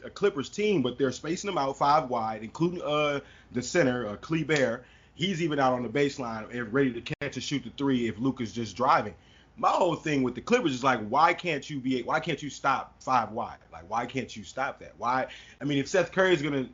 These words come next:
you, if you wanna stop Seth Curry from shooting the three, you just gotta chase him off. You gotta be able to get back and chase him off the three-point line if Luka's kicking it out to him or Finney Smith or whoever the case might be, because that's the kind of offense that they're running.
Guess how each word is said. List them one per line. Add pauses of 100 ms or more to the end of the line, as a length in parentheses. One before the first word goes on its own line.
(100)
you,
if
you
wanna
stop
Seth
Curry
from
shooting
the
three,
you
just
gotta
chase
him
off.
You
gotta
be
able
to
get
back
and
chase
him
off
the
three-point
line (280)
if
Luka's
kicking
it
out
to
him
or
Finney
Smith (440)
or
whoever
the
case
might
be,
because
that's
the
kind
of
offense
that
they're
running.